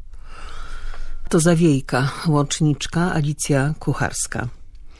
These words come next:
Bitwa o Warszawę trwała sześćdziesiąt trzy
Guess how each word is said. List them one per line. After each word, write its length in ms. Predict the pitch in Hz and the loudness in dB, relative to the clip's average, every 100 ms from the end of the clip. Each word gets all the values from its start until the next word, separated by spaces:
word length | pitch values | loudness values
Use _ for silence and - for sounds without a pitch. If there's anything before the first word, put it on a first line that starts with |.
| - - - - - - | -14 -12 -12 -14 -12 -8
Bitwa 280 | 208 - 233 | -6 2 4
o 60 | |
Warszawę 400 | 185 180 208 190 | 4 2 2 0
trwała 400 | - - 165 160 | 0 2 4 4
sześćdziesiąt 880 | 156 151 131 127 147 147 131 131 - | 4 4 4 4 2 2 0 -2 -4
trzy 340 | - - 120 | -2 0 0